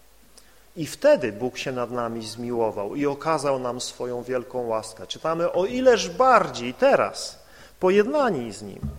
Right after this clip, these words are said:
będziemy uczestnikami Jego życia w Chrystusie”. O ileż bardziej. Dzisiaj, kochani, jesteśmy tutaj, mam nadzieję,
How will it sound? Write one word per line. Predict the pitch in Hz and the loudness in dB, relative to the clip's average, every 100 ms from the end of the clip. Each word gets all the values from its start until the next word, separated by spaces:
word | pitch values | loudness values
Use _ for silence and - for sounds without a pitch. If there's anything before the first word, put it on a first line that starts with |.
| - - - - - - _ - - - | -14 -16 -20 -20 -20 -20 _ -20 -20 -2
będziemy | 156 147 160 147 139 | 0 2 0 0 -4
uczestnikami | 135 143 131 - 127 127 131 107 104 | -6 -8 -8 -8 -10 -6 -6 -6 -6
Jego | 120 120 | -6 -6
życia | 120 - 120 - - - _ _ _ _ | -6 -8 -10 -14 -18 -20 _ _ _ _
w | - | -14
Chrystusie”. | 120 117 - 107 - 113 113 | -12 -10 -12 -14 -14 -16 -4
O | 139 | 0
ileż | 185 233 220 - | 4 4 4 2
bardziej. | 269 233 - - - - - - - - - - - - - - _ _ _ _ _ _ _ | 2 2 0 -8 -14 -16 -18 -18 -20 -20 -20 -20 -20 -20 -20 -20 _ _ _ _ _ _ _
Dzisiaj, | 143 285 302 131 110 | -4 -2 0 -2 -4
kochani, | - 110 113 107 117 | -8 -10 -8 -6 -6
jesteśmy | 147 - 240 - 196 185 | -6 -4 -6 -4 -8 -6
tutaj, | 214 202 185 185 - - - - _ _ _ _ _ - - | -4 -2 -2 -4 -12 -20 -20 -20 _ _ _ _ _ -14 -6
mam | 120 | -4
nadzieję, | 123 147 269 135 92 | -4 -2 -4 -4 -8